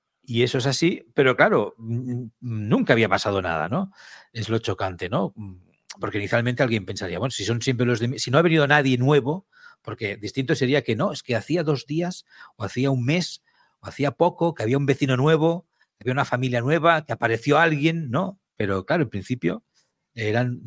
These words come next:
los, los mismos de siempre y nunca había pasado nada y todos se conocían, ¿no? Había como una cierta hermandad, entiendo yo, ¿no? Por cómo se explica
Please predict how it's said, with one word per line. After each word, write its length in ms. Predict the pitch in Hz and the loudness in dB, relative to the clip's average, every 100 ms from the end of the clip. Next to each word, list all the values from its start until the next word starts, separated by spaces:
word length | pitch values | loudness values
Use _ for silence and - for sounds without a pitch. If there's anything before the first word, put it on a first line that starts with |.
| 113 | -2
los, 280 | 107 92 | -2 -2
los 220 | - 98 95 | -4 -4 2
mismos 300 | 160 175 147 | 2 2 2
de 100 | 127 | 4
siempre 580 | 180 202 185 196 196 _ | 4 4 4 2 2 _
y 180 | _ 107 | _ -4
nunca 280 | 131 214 139 | -2 0 2
había 200 | 123 110 | 4 2
pasado 320 | 98 95 87 | 0 -4 -2
nada 320 | 117 151 151 | 0 2 0
y 40 | |
todos 240 | 127 98 98 | -2 -4 -4
se 100 | 110 | -8
conocían, 580 | 90 85 - 120 123 120 | -10 -8 -2 -2 -2 -4
¿no? 220 | 147 - - _ | -6 -8 -18 _
Había 180 | 101 | -2
como 140 | 117 131 | 0 2
una 140 | 117 | 0
cierta 320 | - 127 - | 0 0 2
hermandad, 640 | 120 107 104 92 90 120 - | 2 2 0 -2 0 0 0
entiendo 440 | 98 98 101 95 90 | -10 -12 -10 -8 -8
yo, 300 | 92 107 110 _ _ - - - | -2 -2 -4 _ _ -20 -20 -10
¿no? 160 | 110 | -6
Por 140 | 113 98 | -6 -8
cómo 180 | 98 | -8
se 100 | 92 | -8
explica 640 | 98 - 107 98 101 90 | -10 -8 -8 -2 -2 -2